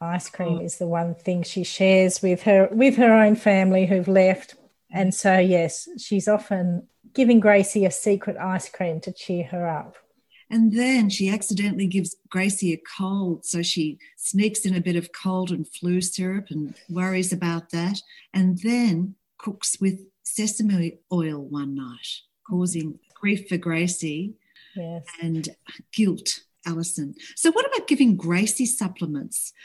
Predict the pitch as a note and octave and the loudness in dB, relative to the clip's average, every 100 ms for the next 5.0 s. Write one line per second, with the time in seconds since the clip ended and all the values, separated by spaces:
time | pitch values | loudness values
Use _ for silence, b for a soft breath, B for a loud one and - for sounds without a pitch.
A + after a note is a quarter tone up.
0 | B A3 A3+ G3+ G3+ A3+ B3+ B3+ A#3+ F3 | B -2 0 -2 -2 -2 0 0 0 2
1 | F3 G3 G#3 F#3+ D#3 - F#3+ F#3+ - F#3 | 2 2 2 -2 -4 -2 0 0 -2 -6
2 | - D#3+ C#3+ - F3 E3+ F#3 G3 - A#3 | -4 -8 -8 -4 -2 0 -2 -4 -4 -2
3 | A#3+ G#3 G3 F#3 - F#3+ F3 F3 F3+ F3+ | -2 -4 -6 -6 -2 0 2 4 2 0
4 | - D#3 D#3 D#3 D#3+ E3 E3+ F3 D3+ D3+ | -2 -4 -2 -2 -2 -2 -4 -2 -4 -4